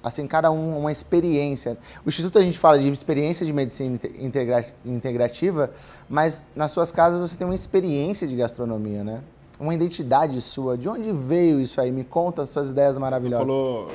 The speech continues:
Speaker 2: essa crítica a empreendedorismo, gostei muito. Experiência. Experiência é fundamental quando você fala de cliente. Independente de você ser um dentista, uma clínica estética ou ser um restaurante, restaurante não é só comida. Então não é só um serviço.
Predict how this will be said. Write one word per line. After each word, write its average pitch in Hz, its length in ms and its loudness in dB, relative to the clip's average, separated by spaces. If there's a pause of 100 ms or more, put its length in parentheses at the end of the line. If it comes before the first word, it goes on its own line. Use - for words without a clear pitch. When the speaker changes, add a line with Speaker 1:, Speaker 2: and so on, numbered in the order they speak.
Speaker 2:
essa - 180 -2
crítica 107 680 0
a 98 40 0
empreendedorismo, 104 680 0
gostei 113 280 0
muito. 110 240 0
Experiência. 98 640 -4
Experiência 113 460 0
é 123 40 -4
fundamental 127 760 2
quando 120 180 -2
você 117 140 -4
fala 117 240 2
de 113 100 -4
cliente. 104 580 -2 (460)
Independente 139 380 4
de - 60 -8
você 147 140 -2
ser 135 180 -2
um 117 100 2
dentista, 107 880 -2
uma 95 200 -2
clínica 95 680 -2
estética 107 760 -4
ou 90 180 -4
ser 98 180 -8
um 98 260 -4
restaurante, 101 680 -4 (640)
restaurante 117 480 -2
não 117 100 -4
é 113 60 -4
só 107 160 -8
comida. 98 340 -6 (800)
Então 107 180 -6
não 110 140 -4
é 117 100 -2
só - 180 -6
um 113 80 -4
serviço. 101 640 -6